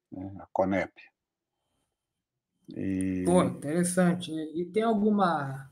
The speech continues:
Speaker 2: área teorética, assim, que você tem uma, uma predileçãozinha ou uma, uma, um hábito maior?
Speaker 1: Então, é, é, eu, eu gosto, é interessante, né? É, a, a questão da, da, da,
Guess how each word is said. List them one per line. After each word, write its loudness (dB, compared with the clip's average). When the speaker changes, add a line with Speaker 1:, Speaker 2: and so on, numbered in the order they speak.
Speaker 2:
área 4
teorética, 2
assim, 8
que 8
você 0
tem 0
uma, -2
uma -4
predileçãozinha 4
ou 2
uma, -2
uma, -4
um 2
hábito 6
maior? 8
Speaker 1:
Então, 8
é, 10
é, 2
eu, 4
eu 6
gosto, 2
é 2
interessante, 2
né? 2
É, 4
a, 8
a 0
questão 0
da, 6
da, -4
da, 0